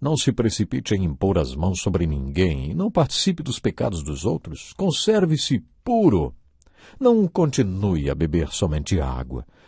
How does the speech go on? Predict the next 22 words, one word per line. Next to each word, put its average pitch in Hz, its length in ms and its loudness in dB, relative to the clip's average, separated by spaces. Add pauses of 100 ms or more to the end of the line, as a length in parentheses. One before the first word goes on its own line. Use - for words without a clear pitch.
Tome 269 200 2
também 220 240 4
um 180 60 2
pouco 147 220 0
de 98 100 2
vinho 139 400 2
por 104 200 0
causa 82 300 2
do 69 80 -12
seu 71 220 -4
estômago 127 800 0
e 69 40 -6
das 69 160 -6
suas 95 320 -2
frequentes 98 600 0
enfermidades. 69 1080 -4 (500)
Os - 140 -2
pecados 190 320 0
de 131 80 2
alguns 147 320 2
são 190 260 2
evidentes, 160 560 0